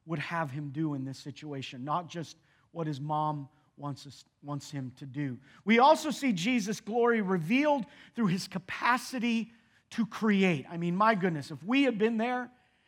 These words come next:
and saw this happen, that water had been turned to the most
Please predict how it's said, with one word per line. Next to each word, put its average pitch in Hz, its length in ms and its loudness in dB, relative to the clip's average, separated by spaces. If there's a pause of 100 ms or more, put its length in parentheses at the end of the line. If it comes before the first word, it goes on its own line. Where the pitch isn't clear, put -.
(100)
and 175 160 -8
saw 233 460 2
this 240 240 0
happen, 220 480 4
that 185 120 -2 (540)
water 247 560 4 (380)
had 196 180 -2
been 190 180 2
turned 233 360 -4
to 202 40 -4
the 180 100 -4
most 180 480 -2